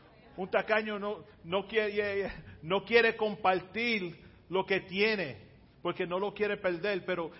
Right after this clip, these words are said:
esto es diferente. Cristo quiere que tú compartes todo. Y tú sabes que por más que tú compartes, más te da. Tú compartes, Él te da más. Él te da más.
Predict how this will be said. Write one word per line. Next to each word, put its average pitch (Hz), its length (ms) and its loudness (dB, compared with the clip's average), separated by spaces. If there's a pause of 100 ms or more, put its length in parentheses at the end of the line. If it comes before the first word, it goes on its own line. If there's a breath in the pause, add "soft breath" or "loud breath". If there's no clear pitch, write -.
esto 180 280 0
es 185 120 -6
diferente. 180 920 -4
Cristo 202 380 -4
quiere 220 320 2
que 180 120 -4
tú 185 140 -8
compartes 190 760 -4
todo. 190 360 -4 (140)
Y 175 120 -4
tú 180 100 -10
sabes 214 300 -2
que 220 140 -2
por 185 200 -4
más 190 180 -2
que 214 100 -6
tú 214 120 -12
compartes, 214 640 -4
más 175 320 -6
te 180 120 -4
da. 160 280 -4 (320 loud breath)
Tú 202 120 -8
compartes, 214 600 0
Él 180 140 -4
te 196 140 -4
da 185 120 0
más. 185 320 -6 (760 loud breath)
Él 175 180 0
te 196 140 -2
da 185 160 -2
más. 185 300 -4